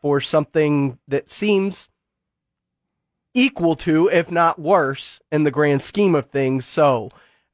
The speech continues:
with the barometer of Robert Kraft in place, I do believe that there is at least precedence now for the league to say, "Nope, this is, this is not, this is not a good look for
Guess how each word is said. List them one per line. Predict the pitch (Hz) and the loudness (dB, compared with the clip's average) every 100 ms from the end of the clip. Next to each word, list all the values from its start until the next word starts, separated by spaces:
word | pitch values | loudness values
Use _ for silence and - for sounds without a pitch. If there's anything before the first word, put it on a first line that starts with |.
| _ | _
with | 147 120 156 180 - | -20 -2 0 0 -2
the | 151 | -6
barometer | 131 147 151 170 165 151 | -4 0 2 2 2 2
of | 151 139 | 2 2
Robert | 156 160 147 | 4 4 0
Kraft | - - 170 135 - - | -4 0 2 2 -4 -2
in | 160 147 | -2 -4
place, | - 190 175 135 127 - - _ _ _ _ - | -6 0 0 0 -6 -14 -20 _ _ _ _ -2
I | 151 | -2
do | 147 135 165 | 0 0 0
believe | 139 151 147 143 | 2 0 2 0
that | 147 147 | -2 -2
there | 147 143 139 | 0 2 0
is | 127 - - | -2 -6 -2
at | 156 | -2
least | 156 151 - | 0 -2 -4
precedence | - - 185 - 143 135 | -6 -2 -2 -2 -8 -8
now | 143 135 135 | -4 -2 -2
for | 151 139 | -2 -2
the | 135 | 0
league | 139 135 | -2 -2
to | 127 127 | -8 -8
say, | - 135 131 113 _ _ _ _ _ _ | -4 -2 -4 -6 _ _ _ _ _ _
"Nope, | 147 165 - _ _ | 0 0 0 _ _
this | 151 151 | -4 -4
is, | 151 123 - - - | -6 -6 -10 -16 -6
this | 151 147 | -4 -2
is | 151 139 | -2 0
not, | 160 165 147 131 - _ | 2 2 -2 -8 -18 _
this | 135 185 180 | -4 -4 -4
is | 160 | -6
not | 165 170 175 | 0 2 2
a | |
good | 156 160 | 0 -4
look | 151 156 - | 0 -2 -2
for | - 143 | -6 -6